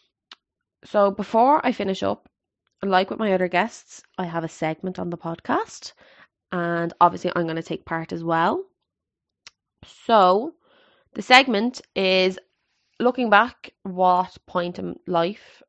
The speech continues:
um, if there was a certain time,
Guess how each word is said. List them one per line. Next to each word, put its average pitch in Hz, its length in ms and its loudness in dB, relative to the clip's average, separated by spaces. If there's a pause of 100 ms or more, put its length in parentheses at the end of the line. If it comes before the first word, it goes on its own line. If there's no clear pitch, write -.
(120)
um, 170 720 -8 (1080)
if 180 140 -4
there 175 80 -4
was 170 100 -6
a 180 60 -10
certain 175 320 -2
time, 175 480 -4